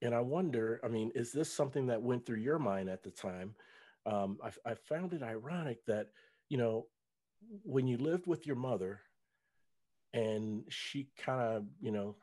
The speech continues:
lived her life with, uh, her boyfriend and, you know, and, and they did their thing. And then when you moved in with your father, he, you know, give you money, load up the fridge and go off to his girlfriend's. Um,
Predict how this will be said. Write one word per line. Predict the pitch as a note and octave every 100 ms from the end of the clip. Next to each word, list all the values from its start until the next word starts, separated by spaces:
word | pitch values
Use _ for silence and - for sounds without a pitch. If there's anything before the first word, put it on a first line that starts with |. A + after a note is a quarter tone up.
| -
lived | G2+ A#2+ B2+
her | B2+
life | A2+ G#2 G#2+ -
with, | G#2+ G#2 - -
uh, | G2+
her | G#2 -
boyfriend | - G#3 G#3 - G2 G2 G#2 G#2
and, | G2 G2 G2+ G2 C#3
you | G2
know, | F#2 G#2
and, | G2+ G2 F#2+
and | F#2+ F#2+ F#2+
they | F#2+
did | G#2 A2 G#2+
their | A2 G#2+
thing. | A2+ G2 F#2+ G#2+
And | G2 G3+
then | G2 G3 G3+ - -
when | G2+
you | G2+ G3+
moved | G3+ G#3 G3
in | A2 G2+
with | G2
your | F#3+
father, | - C3 B2 G#2 G2+ G#2+ G2
he, | G2 G2 G2+ - - A#2 -
you | G#2
know, | F#2 G2
give | G2 G2
you | G2+
money, | G2+ G2+ G#2+ A2 G#2+
load | G2+ G2 G2+
up | G2+ -
the |
fridge | G2+ - G#2 G#2+ A2 G#2+
and | F#2+ F#2
go | G2
off | G2+ G2
to | -
his | G2+
girlfriend's. | - A2+ A#2 - F#2+ F#2+ - - - - -
Um, | C#3 A#2+ A2+